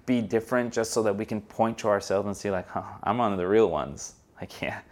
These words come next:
I'm one of the hundred forty-four thousand, right? That some denominations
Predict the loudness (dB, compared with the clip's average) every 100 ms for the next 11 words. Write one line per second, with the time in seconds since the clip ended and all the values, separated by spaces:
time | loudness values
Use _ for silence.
0 | -20 -20 -10 2 8 10 10 12 10 8
1 | 4 2 2 0 2 2 4 4 4 0
2 | -4 -4 -6 -10 -20 _ -6 -6 -6 _
3 | _ _ _ _ _ _ -20 -4 -2 -2
4 | -2 -2 0 0 -2 -4 -6